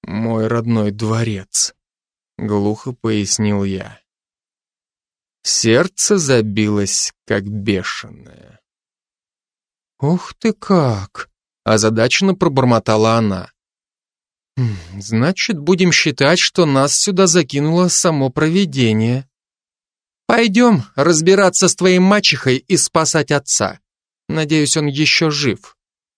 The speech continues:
«М, думаете, мы справимся?» На меня накатили сомнения. А ещё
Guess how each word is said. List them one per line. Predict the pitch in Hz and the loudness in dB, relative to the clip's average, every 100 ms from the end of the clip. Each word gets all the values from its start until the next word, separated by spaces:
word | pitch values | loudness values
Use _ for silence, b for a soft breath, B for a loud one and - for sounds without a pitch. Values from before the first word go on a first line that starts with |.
| _ _ _ _ _ _ - | _ _ _ _ _ _ -12
«М, | 98 92 92 95 98 101 | -6 -4 -4 -2 -4 -2
думаете, | 110 117 120 120 | 0 2 2 4
мы | 123 117 | 2 2
справимся?» | - 123 123 156 175 117 - - 92 - _ _ _ _ - | 2 2 2 4 2 0 -2 -2 -6 -12 _ _ _ _ -6
На | 107 | -2
меня | 104 104 110 | 0 0 0
накатили | 110 107 107 113 104 | -2 -2 -2 -2 -2
сомнения. | - 120 131 127 98 90 90 b b | -2 0 2 0 0 -4 -12 b b
А | - 117 | -6 -2
ещё | 120 113 - 180 170 | 0 0 0 0 0